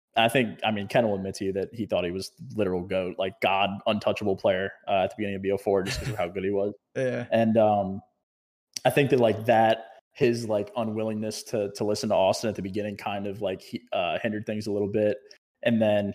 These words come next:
Speaker 1: you know, Jay thinking, I guess it was the same 'cause they teamed together and he was godlike at World War Two as well.
Speaker 2: Yeah.
Speaker 1: Um, it, it just, they all butted heads and it, it really wasn't good and they couldn't agree of, on how to play. And it came to a roster change and, um, you know, we got s-,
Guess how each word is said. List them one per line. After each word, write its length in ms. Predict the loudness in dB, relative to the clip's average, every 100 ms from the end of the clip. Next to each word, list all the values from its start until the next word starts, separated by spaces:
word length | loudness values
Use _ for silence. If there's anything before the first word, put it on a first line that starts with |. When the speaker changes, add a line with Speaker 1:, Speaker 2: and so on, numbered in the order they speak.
| -2
Speaker 1:
you 40 | 0
know, 120 | 2
Jay 320 | 2 2 2
thinking, 480 | -2 -6 -6 -8 -10 -4
I 60 |
guess 180 | 0 2
it 40 | 2
was 120 | 0
the 80 | -2
same 280 | -2 -2
'cause 120 | -6 -4
they 120 | -6
teamed 220 | -6 -8
together 280 | -6 -4 -4
and 80 | -4
he 80 |
was 140 | -6 -4
godlike 380 | 0 2 0 -2
at 60 |
World 140 | -4 -4
War 100 | -4
Two 160 | -6
as 100 | -6 -2
well. 360 | 0 0 -2 _ -10
Speaker 2:
Yeah. 220 | -8 0
Speaker 1:
Um, 320 | 2 2 -2 -10 _ 2
it, 200 | 4 4
it 60 |
just, 280 | 4 2 4
they 80 | 6
all 160 | 8 8
butted 200 | 6 4
heads 400 | 2 0 -8 -4
and 160 | -2 -2
it, 120 | -4 -4
it 100 | -2
really 220 | 0 0
wasn't 300 | 0 -2 -4
good 200 | -4 -4
and 80 | -6
they 80 |
couldn't 220 | -6 -6 -4
agree 240 | -4 -4
of, 160 | -4 -6 -6
on 140 | -2
how 60 | -2
to 80 | -2
play. 360 | 0 0 0 -4 _ _ _ _ -6
And 480 | -2 -2 -4 -6 -10 -12 -6 -4
it 100 | -2
came 200 | 2 4
to 80 |
a 40 | 4
roster 360 | 4 2 0 -2
change 500 | -2 -2 -2 -6 -4
and, 420 | -2 0 -2 -6 -8 -12 -6 -2
um, 340 | 0 -2 -2
you 60 | 0
know, 80 | 4
we 80 |
got 140 | 4
s-, 100 | 2